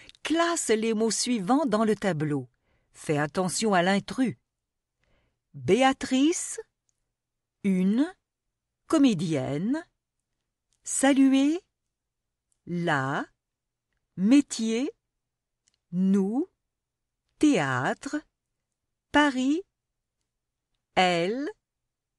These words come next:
les, Italie,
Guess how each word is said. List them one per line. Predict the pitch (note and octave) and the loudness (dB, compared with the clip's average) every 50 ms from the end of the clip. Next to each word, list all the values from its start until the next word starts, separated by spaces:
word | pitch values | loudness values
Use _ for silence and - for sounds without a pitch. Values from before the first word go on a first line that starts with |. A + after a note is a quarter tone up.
| _ _ _ _ _ _ _ _ _ _ _ _ _ _ | _ _ _ _ _ _ _ _ _ _ _ _ _ _
les, | E3 E3 E3+ E3+ D#3+ D3+ C#3+ D3 E3+ A3 F4+ G4+ _ _ _ _ _ _ _ _ _ _ _ _ _ _ _ _ - | -8 -6 -4 -2 -2 -2 -2 -2 -4 -4 -6 -8 _ _ _ _ _ _ _ _ _ _ _ _ _ _ _ _ 0
Italie, | C#4+ D4+ - D#4+ D4+ D4+ C#4+ C4+ C#4+ C#4+ D4+ F4 - | 2 2 4 4 4 4 4 4 4 2 2 0 -4